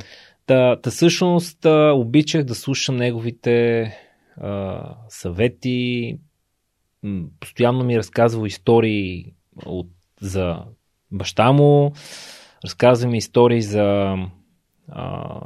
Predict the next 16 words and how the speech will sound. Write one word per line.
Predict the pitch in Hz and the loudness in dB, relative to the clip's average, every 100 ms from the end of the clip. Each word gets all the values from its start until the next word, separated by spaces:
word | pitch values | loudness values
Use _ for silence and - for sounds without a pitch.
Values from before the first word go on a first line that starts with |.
| 143 _ | -18 _
какво | - 117 | -2 -2
е | - | -2
преживял | 110 101 110 113 | -4 -2 2 2
въобще | 101 - 113 | 0 -4 -4
в | 104 | -4
живота | 92 98 110 - | -4 -2 -2 -2
му, | 104 101 98 98 - _ - | -6 -6 -6 -10 -16 _ -6
как | 113 101 | -4 -4
го | 101 | -6
е | |
въртял | 95 98 - 107 98 | -6 -10 -2 -2 -2
от | - | -4
едно | 98 113 | -6 -4
място | 120 117 - 104 | -2 -4 -6 -8
на | 87 | -6
друго, | 85 131 135 135 135 127 123 | -2 0 0 0 -2 -2 -6